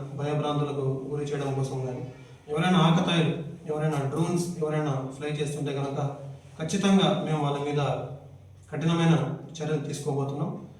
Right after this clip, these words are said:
మా రిక్వెస్ట్ ఏమిటంటే విలేజ్లో ఉన్న వాళ్ళకి కానీ, లీడర్స్కి కానీ, లేదా ఇంకెవరికైనా కానీ ఎవరైనా మీకు డ్రోన్తో కనిపించినప్పుడు ఖచ్చితంగా పోలీస్కు సమాచారం ఇవ్వండి.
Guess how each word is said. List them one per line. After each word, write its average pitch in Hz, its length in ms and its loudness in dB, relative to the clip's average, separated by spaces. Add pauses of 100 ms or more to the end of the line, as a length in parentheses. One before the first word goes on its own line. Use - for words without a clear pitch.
(320)
మా 151 220 0
రిక్వెస్ట్ 175 420 2 (360)
ఏమిటంటే 147 720 0
విలేజ్లో 175 340 2
ఉన్న 160 160 6
వాళ్ళకి 151 380 2
కానీ, 143 280 -2 (280)
లీడర్స్కి 151 420 -2
కానీ, 143 480 -2
లేదా 156 160 0
ఇంకెవరికైనా 160 540 0
కానీ 123 200 -2 (580)
ఎవరైనా 208 400 6
మీకు 175 600 2
డ్రోన్తో 165 800 0
కనిపించినప్పుడు 160 880 -2
ఖచ్చితంగా 196 800 0 (220)
పోలీస్కు 160 540 -2
సమాచారం 143 560 -2
ఇవ్వండి. 135 300 0